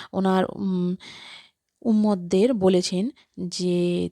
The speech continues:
দশটি আমল নিয়ে আজকের আমি তোমাদেরকে যে আমলগুলো করতে বলো, মানে যে আমলগুলো করলে তোমরা ইনশাআল্লাহ তোমাদের সমস্ত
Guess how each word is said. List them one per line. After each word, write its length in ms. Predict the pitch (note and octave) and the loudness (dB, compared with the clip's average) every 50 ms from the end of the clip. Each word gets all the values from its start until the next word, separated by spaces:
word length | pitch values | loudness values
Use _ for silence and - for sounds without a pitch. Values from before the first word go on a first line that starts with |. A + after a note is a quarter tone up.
| - - | -2 2
দশটি 440 | F#3 F#3+ G#3+ - - - - C#4 | 4 4 6 4 4 2 2 0
আমল 380 | C4+ A3+ G3+ F#3+ G3 G#3 A#3 B3+ | 2 2 2 0 2 2 2 2
নিয়ে 220 | B3 B3 B3 A#3+ | 4 2 2 2
আজকের 540 | A#3 A3 G#3 F#3+ - - - - A3 B3 D4+ | 2 2 0 -2 -2 -6 -8 -2 -2 0 0
আমি 260 | D#4 - F#3+ G#3 G#3+ | 0 -2 -2 -2 -2
তোমাদেরকে 480 | G3+ G#3+ G3+ G3+ G#3 G#3 G#3+ - - G#3+ | -2 -2 -2 0 0 -2 -2 -2 -6 -8
যে 220 | F3+ F#3 G3 G#3 | -4 -2 0 0
আমলগুলো 580 | G#3 G3 F#3+ F#3+ G3 G3+ G#3 G3 G#3+ G#3+ A3+ A#3 | 0 0 0 0 0 0 0 2 2 4 4 2
করতে 400 | - - F#3 - - - - G3 | 2 0 -4 -6 -6 -6 -6 -6
বলো, 280 | F3 F3+ F3 F3 F3 E3+ | -4 -4 -4 -4 -2 -2
মানে 260 | F3 F3 F3 F3+ F3+ | -2 -2 -2 -4 -4
যে 180 | F3 - G#3 | -4 -4 -4
আমলগুলো 500 | G#3 F#3+ F#3 F#3 G3 G3 G3+ G#3 G#3 A3 | -4 -2 -2 0 0 2 4 6 6 6
করলে 420 | - - - F#3+ F#3+ F#3+ G3+ G#3 G3+ | 4 4 2 4 4 4 4 2 2
তোমরা 280 | - G3 F#3 F#3 F#3+ | 0 -4 -4 -2 -2
ইনশাআল্লাহ 480 | F#3+ F#3+ G3 G3+ - - G3 F#3+ F#3+ G3 | -2 -2 -2 -2 -2 -2 -2 -2 -2 -4
তোমাদের 320 | - F#3 F3 F3+ F#3 G3+ | -4 -6 -6 -4 -4 -4
সমস্ত 560 | G3+ - - F#3 F3+ F#3+ G3+ G3+ - - - | -6 -6 -6 -6 -4 -4 -4 -4 -6 -2 0